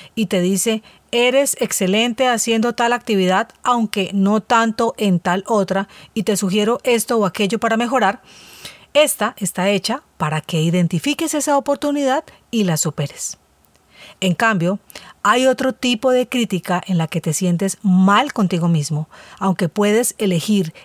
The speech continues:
en ese preciso momento cómo te quieres sentir. Es decir, está en ti aceptarla o no. Yo este tipo de crítica definitivamente no las acepto.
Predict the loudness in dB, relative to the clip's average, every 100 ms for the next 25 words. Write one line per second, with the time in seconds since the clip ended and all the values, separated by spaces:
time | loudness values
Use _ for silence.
0 | _ 2 2 2 2 2 0 -2 0 0
1 | 0 0 -2 0 0 0 -2 -4 -8 -12
2 | -20 -20 _ 2 2 2 -2 -2 -2 -2
3 | -2 -4 -10 -16 _ _ _ _ _ _
4 | _ -20 -4 0 0 0 0 -2 -6 _
5 | _ _ -20 _ -2 0 0 0 0 -2
6 | 0 0 0 -2 -2 -2 0 -2 -4 _
7 | 2 4 4 2 -4 _ _ _ _ _
8 | -6 0 2 2 -2 -2 -2 -2 -4 -2
9 | -2 -2 -2 0 -2 -2 -2 -2 -2 -6
10 | -8 -8 -4 -2 0 0 0 0 2 0
11 | -2 -6 -8 _ _ 2 4 4 4 2
12 | 0 0 0 -2 -2 -2 -4 -8 -18